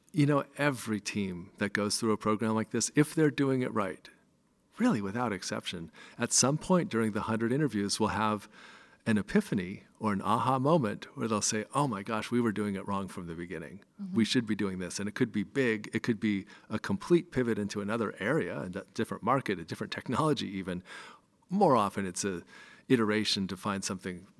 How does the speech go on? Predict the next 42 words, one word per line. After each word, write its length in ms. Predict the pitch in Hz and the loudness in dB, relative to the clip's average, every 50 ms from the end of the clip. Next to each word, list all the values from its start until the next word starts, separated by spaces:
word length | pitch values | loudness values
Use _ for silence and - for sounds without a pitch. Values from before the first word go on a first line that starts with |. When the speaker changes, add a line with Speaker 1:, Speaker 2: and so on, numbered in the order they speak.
| - - _ _ - | -20 -20 _ _ -6
Speaker 1:
that's 200 | - 107 95 - | -6 -4 -4 -4
a 40 | 95 | -8
better 300 | 87 - 104 104 101 95 | -4 -4 -2 -2 -2 -2
product, 380 | - - 98 90 95 - _ | -2 -2 -4 -4 -4 -8 _
product 260 | - 104 98 90 - | -2 -2 -2 -2 -4
market 260 | - 90 90 - - - | -8 -10 -8 -10 -14 -6
fit. 280 | - 151 - 52 - - _ _ - _ _ - - _ _ _ _ _ _ _ _ | -4 -4 -4 -4 -6 -10 _ _ -20 _ _ -20 -20 _ _ _ _ _ _ _ _
But 80 | - - | 0 0
the 80 | 147 | 2
one 120 | 147 170 180 | 4 4 2
that 120 | 139 - | 2 0
stands 260 | - - 139 131 123 | 2 2 2 2 4
out 140 | 135 123 113 | 2 0 0
to 80 | - 110 | 0 0
me 180 | 110 117 113 | 2 4 4
is 140 | 107 98 87 | 4 2 0
that 180 | - 117 - - | -2 -4 -2 0
we 60 | 117 | 0
had 120 | 113 117 | 0 0
a 60 | 107 95 | 0 -2
team 260 | - - 123 117 104 | -2 -2 0 0 0
a 60 | 101 | -2
couple 260 | - - 104 - 110 | -2 -4 -4 -4 -4
years 160 | 101 98 90 | -4 -4 -4
ago 160 | 92 92 95 90 | -4 -6 -6 -6
from 220 | - - 87 82 | -6 -6 -6 -4
nasa. 480 | 85 95 107 107 - - 82 73 85 - - _ _ _ _ _ _ _ _ _ _ _ _ | 0 0 0 2 0 -2 -2 -4 -10 -14 -16 _ _ _ _ _ _ _ _ _ _ _ _
So 360 | - - - 90 82 82 82 85 - _ _ | -14 -10 -8 -8 -8 -8 -10 -14 -16 _ _
this 240 | 127 113 95 - - | -12 -10 -8 -6 -6
is 120 | 98 87 | -6 -4
actually 300 | 95 92 92 - - 95 | -4 -6 -6 -6 -6 -8
a 40 | 85 | -6
team 240 | - - 101 92 87 | -6 -6 -6 -6 -6
with 140 | 92 87 - _ _ _ | -8 -10 -10 _ _ _
technology 480 | - 101 98 - 101 98 95 92 - 95 | -8 -6 -6 -4 -4 -6 -4 -4 -6 -6
coming 240 | - 104 107 117 110 | -4 -4 -2 -2 -4
from 360 | - - 92 87 87 85 - _ _ _ _ _ _ _ _ _ _ _ _ _ _ _ _ - 113 73 | -4 -6 -8 -8 -8 -12 -16 _ _ _ _ _ _ _ _ _ _ _ _ _ _ _ _ -20 -14 -10
nas, 380 | 95 90 107 156 180 - - - _ | -8 -4 -4 -2 -2 -4 -6 -6 _
nasa, 480 | 104 101 120 175 - - 82 80 87 87 | -4 -2 -2 -2 -4 -4 -6 -8 -8 -6
with 140 | 92 95 - - _ - - - - _ _ | -8 -8 -8 -10 _ -20 -20 -20 -20 _ _
technology 540 | - 113 - 107 107 123 131 113 113 104 | -8 -6 -2 -2 0 0 0 -2 -2 -4
around, 340 | 98 95 98 98 95 92 90 | -4 -2 -2 -2 -2 -4 -8